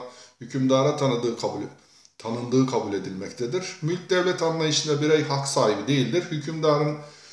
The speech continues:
mülkiyet hakkının konusunu oluşturmaktadır. Bu sebeple mülk devlet anlayışına hakim olduğu bir devlette kişilerin güvenliğinden, insan haklarından bahs-, bahsetmek mümkün olmadığı için mülk devlet, hukuk devletlerin,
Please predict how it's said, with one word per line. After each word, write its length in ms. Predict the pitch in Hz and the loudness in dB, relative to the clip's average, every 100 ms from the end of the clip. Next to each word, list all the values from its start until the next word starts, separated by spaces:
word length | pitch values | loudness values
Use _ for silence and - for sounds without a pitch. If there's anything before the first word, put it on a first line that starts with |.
| _ 139 | _ -2
mülkiyet 440 | 151 139 165 151 | 0 2 0 2
hakkının 380 | 143 - 139 143 | 2 2 0 2
konusunu 440 | 143 131 - 135 | 2 2 2 2
oluşturmaktadır. 840 | 120 - - 110 113 - 117 113 120 | 2 0 -4 -2 -2 -4 -6 -4 -6
Bu 60 | |
sebeple 480 | - - 147 135 139 | -2 0 0 0 2
mülk 280 | 135 151 147 | 2 2 4
devlet 300 | 151 117 113 | 4 4 0
anlayışına 520 | 113 107 104 113 117 | -2 -2 -2 -2 0
hakim 260 | 120 123 135 | 0 0 0
olduğu 280 | 107 101 110 | 0 0 0
bir 160 | 147 | 2
devlette 420 | 113 104 104 120 | 4 2 0 -4
kişilerin 460 | 113 - 139 135 139 | -4 0 2 4 4
güvenliğinden, 540 | 135 127 113 101 104 | 4 4 2 -2 -2
insan 340 | 123 131 135 135 | 0 0 2 0
haklarından 480 | 131 120 101 98 98 | 0 -2 -4 -6 -4
bahs-, 500 | 113 110 - - 120 | -2 -2 -6 -6 0
bahsetmek 500 | 123 - 117 - - _ - - - - | 0 0 -4 -8 -16 _ -20 -20 -20 -12
mümkün 340 | 117 139 143 165 | 0 2 2 2
olmadığı 420 | 151 120 110 117 | 2 2 0 0
için 400 | 113 113 196 180 | 0 0 -2 0
mülk 260 | 180 160 165 | -2 0 2
devlet, 360 | 131 160 170 | 4 2 0
hukuk 300 | 147 170 - | -4 -4 0
devletlerin, 840 | 160 139 135 139 135 127 131 - | 2 4 4 2 2 2 0 -4